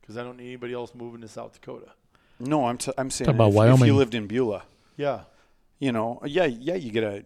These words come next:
Speaker 2: general elk tag every year, but,
Speaker 3: <laughs>
Speaker 2: I mean, yeah, I mean, that's easy enough. You wanna elk hunt, there's a way to elk hunt every year if you want to.
Speaker 3: That's my point.
Speaker 2: I mean,
Speaker 3: That's exactly where I was going
Speaker 2: it,
Speaker 3: with that.
Speaker 2: when I,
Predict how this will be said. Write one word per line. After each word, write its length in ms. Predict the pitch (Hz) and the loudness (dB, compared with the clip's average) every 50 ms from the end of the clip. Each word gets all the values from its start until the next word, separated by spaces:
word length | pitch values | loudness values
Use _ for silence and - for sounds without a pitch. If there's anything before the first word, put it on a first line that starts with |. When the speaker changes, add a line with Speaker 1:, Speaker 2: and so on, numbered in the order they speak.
| - | -10
Speaker 2:
general 420 | 104 107 127 127 117 107 104 104 113 | -4 -2 -2 -2 0 -2 -2 0 0
elk 180 | 131 143 - - | 0 0 -2 -4
tag 240 | - 107 104 98 | -8 -8 -8 -8
every 260 | 101 101 90 98 101 101 | -10 -14 -14 -14 -14 -14
year, 260 | 101 101 101 110 123 | -12 -12 -10 -10 -10
but, 280 | 110 107 107 98 - _ - - - _ _ _ | -8 -8 -10 -10 -10 _ -20 -20 -20 _ _ _
Speaker 3:
<laughs> 300 | _ _ _ _ _ - | _ _ _ _ _ -14
Speaker 2:
I 100 | 143 147 180 170 - | -10 -10 -2 4 4
mean, 100 | 156 - - - | 4 4 4 -2
yeah, 140 | 151 151 | -8 -8
I 40 | 135 | -6
mean, 280 | 131 139 135 131 120 - - - - - - _ _ _ _ | -4 -4 -4 -6 -6 -8 -14 -18 -18 -20 -20 _ _ _ _
that's 200 | - 165 175 - 202 | -2 -2 0 0 0
easy 180 | 202 156 143 | -2 0 0
enough. 240 | 156 139 120 107 - | 0 -2 -2 -4 -4
You 80 | 131 127 | -4 0
wanna 200 | 131 151 165 175 | 0 0 0 2
elk 260 | 139 147 147 - - - | 2 2 2 2 -2 -8
hunt, 220 | - 104 107 107 _ _ _ | -8 -8 -8 -10 _ _ _
there's 300 | - 117 107 131 131 117 | -14 -6 -4 -4 -4 -2
a 60 | 120 120 | -4 -6
way 260 | 107 107 117 117 117 | -4 -4 -4 -2 -2
to 80 | 107 | -4
elk 240 | 110 98 104 104 - - | -4 -6 -8 -10 -12 -16
hunt 140 | 104 101 - | -16 -16 -16
every 280 | 107 107 - - - - | -18 -20 -18 -20 -20 -20
year 160 | - - - - - - _ _ _ _ | -20 -20 -20 -20 -20 -20 _ _ _ _
if 200 | - 107 - - | -20 -20 -20 -20
you 60 | - | -20
want 200 | - - - - - | -20 -20 -18 -14 -12
to. 160 | - - - - - | -12 -12 -12 -14 -10
Speaker 3:
That's 420 | - 127 120 113 107 - - - - | -4 0 2 2 2 2 -2 -2 0
my 180 | - 107 98 90 | 2 2 2 0
point. 320 | 87 - - 98 90 85 - | -2 -4 -6 -6 -6 -4 -4
Speaker 2:
I 40 | |
mean, 220 | 127 135 131 117 104 - - | -2 -2 -2 -2 -4 -6 -6
Speaker 3:
That's 400 | 139 127 120 135 143 156 147 - 175 | -2 2 4 6 6 4 4 2 0
exactly 480 | 147 123 127 147 143 151 - - 156 | 2 8 10 10 10 10 8 8 6
where 160 | 135 127 123 120 | 8 8 8 8
I 40 | 120 | 6
was 180 | 113 120 107 | 4 0 -2
going 180 | 120 120 113 107 | -2 -4 -2 -2
Speaker 2:
it, 40 | 107 | -4
Speaker 3:
with 100 | 98 95 | -6 -8
that. 260 | - 101 87 87 - | -12 -12 -14 -14 -10
Speaker 2:
when 220 | 135 127 147 147 147 | -4 0 2 2 4
I, 180 | 147 151 156 | 2 2 0